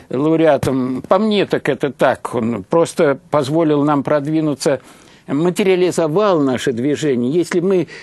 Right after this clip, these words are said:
э, прикидываясь, скажем, идеалистами, пытались играть на этом в нашей игре по, э, с жизнью, то он просто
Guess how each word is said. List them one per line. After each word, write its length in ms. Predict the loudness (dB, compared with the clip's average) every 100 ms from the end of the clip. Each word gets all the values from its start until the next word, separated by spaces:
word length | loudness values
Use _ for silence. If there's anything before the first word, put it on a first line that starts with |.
| -20 -6
э, 100 | -4
прикидываясь, 680 | 0 -2 0 0 2 2 0
скажем, 440 | 0 0 2 0 0
идеалистами, 720 | 0 2 0 0 0 -2 0
пытались 520 | 0 0 0 0 -2
играть 440 | -2 0 0 -2
на 220 | -2 0 2
этом 400 | 0 0 -2 -4 -12 -8
в 100 | -2
нашей 400 | 0 0 0 0
игре 440 | 0 0 2 2 2
по, 320 | 0 0 -2 -8 -20 -20 -4
э, 220 | 0 2
с 20 |
жизнью, 640 | 2 2 2 0 -2 -4 -6 -12 -20 -8 0
то 280 | 2 2
он 280 | 2 0 2
просто 520 | 2 2 2 4 4